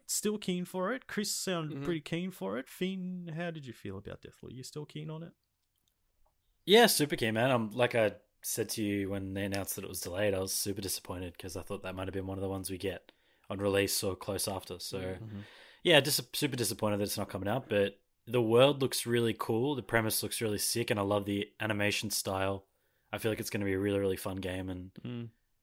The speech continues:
Speaker 3: yeah, it's probably one of the main things that I was most hyped for in that initial PlayStation conference.
Speaker 1: Yeah. Okay.
Speaker 3: Yeah, so
Speaker 1: I'm still
Speaker 3: yeah, disappointed.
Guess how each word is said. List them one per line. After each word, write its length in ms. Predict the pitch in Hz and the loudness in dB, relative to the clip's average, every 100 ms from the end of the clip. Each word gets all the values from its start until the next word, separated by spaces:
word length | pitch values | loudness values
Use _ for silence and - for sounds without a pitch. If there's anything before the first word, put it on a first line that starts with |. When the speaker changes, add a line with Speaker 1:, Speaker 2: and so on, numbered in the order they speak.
| _ | _
Speaker 3:
yeah, 160 | 101 95 | -4 -4
it's 100 | - | 2
probably 200 | 143 143 | 4 6
one 100 | 139 | 6
of 60 | |
the 80 | 120 | 4
main 240 | 110 113 | 4 0
things 220 | 104 110 101 | 0 -2 0
that 40 | |
I 40 | 101 | 0
was 100 | 101 | 0
most 200 | 95 - | -2 -2
hyped 180 | 95 | -6
for 180 | - 101 | -4 -6
in 60 | 98 | -2
that 140 | 95 | -2
initial 540 | 92 98 - 95 90 - | -2 -2 -2 -6 -8 -10
PlayStation 560 | 98 90 95 - 90 95 _ | -8 -6 -8 -8 -12 -16 _
conference. 500 | - 95 98 - - - | -12 -10 -12 -12 -14 -4
Speaker 1:
Yeah. 540 | 120 123 117 107 101 - _ _ _ - _ - | 0 0 0 -2 -4 -10 _ _ _ -20 _ -14
Okay. 320 | - 208 98 - 82 | -8 -8 -8 -12 -16
Speaker 3:
Yeah, 260 | 160 127 101 | -14 -10 -10
so 460 | - 104 98 95 95 - | -6 -4 -4 -4 -6 -8
Speaker 1:
I'm 100 | 113 | -6
still 480 | 113 - 139 123 104 | -4 -2 -2 -2 -6
Speaker 3:
yeah, 120 | 95 95 _ _ - | -10 -16 _ _ -14
disappointed. 500 | 101 101 92 92 | -12 -10 -10 -12